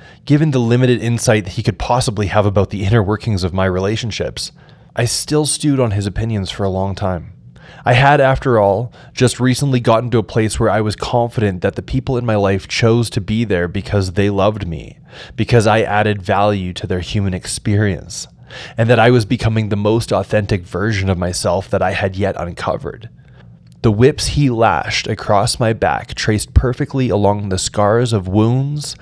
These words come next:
I had confronted all summer.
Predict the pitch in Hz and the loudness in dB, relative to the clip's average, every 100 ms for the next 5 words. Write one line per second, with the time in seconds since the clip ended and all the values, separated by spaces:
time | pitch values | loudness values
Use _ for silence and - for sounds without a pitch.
0 | - - - - 107 107 104 - 95 - | -20 -18 -6 0 2 2 0 -4 -6 -4
1 | 104 107 120 113 - 87 104 110 - 85 | -4 -2 -2 -4 -4 -4 -4 -6 -6 -6
2 | - - - | -6 -16 -20